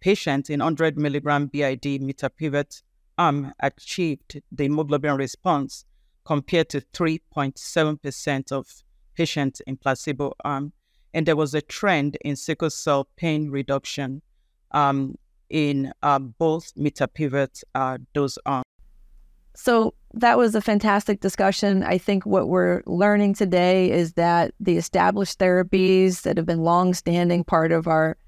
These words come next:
Speaker 2: our treatment for patients with sickle cell disease, like hydroxyurea and transfusional therapy, are not going away. And hopefully their use is being expanded to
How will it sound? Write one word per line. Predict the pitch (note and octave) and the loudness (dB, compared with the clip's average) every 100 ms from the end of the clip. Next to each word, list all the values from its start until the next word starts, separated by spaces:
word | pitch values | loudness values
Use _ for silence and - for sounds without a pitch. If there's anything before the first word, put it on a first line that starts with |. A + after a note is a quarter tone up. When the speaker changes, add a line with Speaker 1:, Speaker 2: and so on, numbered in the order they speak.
| - _ - | -20 _ -2
Speaker 2:
our | E3+ E3 - - | 0 0 -2 -8
treatment | - B3 G3 G3+ G3 G#3 - | -2 0 4 2 2 -2 -10
for | - F#3+ | -2 0
patients | F#3+ F3+ F3+ | 2 2 0
with | F3 | -2
sickle | E3+ F3+ F3 | -2 -2 0
cell | F3 E3+ | 0 0
disease, | E3 E3+ E3+ | 2 0 2
like | E3 | 0
hydroxyurea | F3+ E3 E3 E3 - F3+ F3 F3 E3+ E3 - | 0 0 0 0 0 2 2 2 2 0 -2
and | - E3 E3+ E3+ | -4 -2 -4 -4
transfusional | - F3 - F#3 E3+ D#3+ | -4 -4 0 0 0 -2
therapy, | E3 D#3+ E3 F3+ F3+ - _ _ - | -2 -2 2 2 2 0 _ _ 0
are | A#3 | 2
not | A#3 A3+ | 2 2
going | G#3+ F#3+ | 2 2
away. | F3+ F3 E3+ G3 G#3 G3 | 4 4 4 4 2 0
And | - F3 | 0 0
hopefully | F#3 F#3+ F#3+ F#3 | 0 0 2 2
their | E3+ E3 | 2 0
use | E3 F#3 - | 2 0 -2
is | E3+ | -4
being | D#3+ E3 D#3+ | -2 0 0
expanded | - - F3+ F3+ F3 F3+ | -2 -2 0 2 2 0
to | - D3+ D#3+ | -2 -4 -4